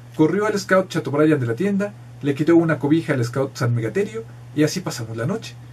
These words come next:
en el lugar de Chateaubriand y con la cobija de San Megaterio.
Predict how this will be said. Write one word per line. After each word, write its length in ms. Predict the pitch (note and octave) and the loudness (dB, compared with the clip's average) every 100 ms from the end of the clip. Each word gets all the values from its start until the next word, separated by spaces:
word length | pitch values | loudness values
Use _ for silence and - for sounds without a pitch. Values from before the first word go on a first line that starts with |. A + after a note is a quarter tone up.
| - - | -20 -8
en 160 | D3 D3 | -2 4
el 60 | |
lugar 220 | D3+ E3 F3 | 4 4 2
de 100 | E3+ | 0
Chateaubriand 600 | F3 F#3 G3 F3+ F3 - - | -2 -2 2 4 4 0 -6
y 100 | F#3+ | -2
con 180 | E3 D3+ | 0 0
la 100 | B2+ | 0
cobija 320 | C3 C3 D3 | -2 -2 -2
de 100 | C3 | -2
San 200 | A#2+ A#2 | -2 -4
Megaterio. 460 | A2+ B2 B3+ - | -4 -6 -6 -10